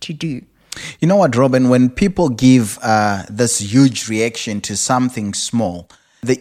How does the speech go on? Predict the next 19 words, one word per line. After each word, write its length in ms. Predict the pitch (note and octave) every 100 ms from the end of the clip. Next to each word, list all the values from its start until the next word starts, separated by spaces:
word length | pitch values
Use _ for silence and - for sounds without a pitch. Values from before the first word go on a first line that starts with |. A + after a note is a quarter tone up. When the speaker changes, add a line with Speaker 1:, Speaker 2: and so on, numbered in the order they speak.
| F#3+
Speaker 2:
issue 280 | G#3 -
there 200 | D3 B2
is 180 | A2+ G#2+
not 220 | G#2+ A2+ G2
what 280 | A2 G#2+
you 80 | G#2+
have 100 | F#2
said, 340 | - G#2+ G#2+ G2+
it's 120 | F#2
not 140 | G#2
what 260 | G2+ A2 -
you 60 | G2+
have 140 | F#2
done, 280 | G2+ G2+ G2
it's 180 | G2+ -
because 340 | A#2 A2+ G#2
they've 200 | G#2+ G#2
got 220 | G#2+ G#2 -
an 200 | G#2+ G#2+